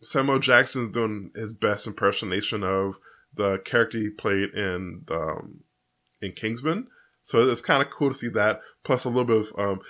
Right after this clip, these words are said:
I feel like he's a, is a amalgam of characters, like the Kingsman character, the Glass character. I feel like it's a, a, a lot of characters mashed into one. So it looks like, um, Samuel Jackson having quite a bit of fun with this role, which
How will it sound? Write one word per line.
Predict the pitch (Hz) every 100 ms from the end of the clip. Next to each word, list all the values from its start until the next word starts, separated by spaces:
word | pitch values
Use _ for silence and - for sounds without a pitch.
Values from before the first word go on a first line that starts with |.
| -
I | - 156
feel | 214
like | 202
he's | 175 156
a, | 139 -
is | 123
a | 120
amalgam | 131 143 139 120
of | 110
characters, | - 117 123 104 98
like | 104
the | -
Kingsman | - 156 147 147
character, | - 143 135 139 123
the |
Glass | 104 113 113 -
character. | - 110 104 110 110 107 - -
I | -
feel | 165
like | 160 143
it's | 110
a, |
a, | 95 101 101 _ - - 110 -
a | 135
lot | 185 185
of | 165
characters | - 156 143
mashed | 117 117 117 113 127
into | 110 98
one. | 101 95 95 - -
So | - 151
it | 143
looks | 202 233
like, | 214 - _ -
um, | 107
Samuel | - 143 147
Jackson | 131 131 131 123
having | 107
quite | 107 117
a |
bit | 98 95
of |
fun | - 104 120 175 180
with | -
this | 147 -
role, | 151 170 190 - - _
which | 117 123 -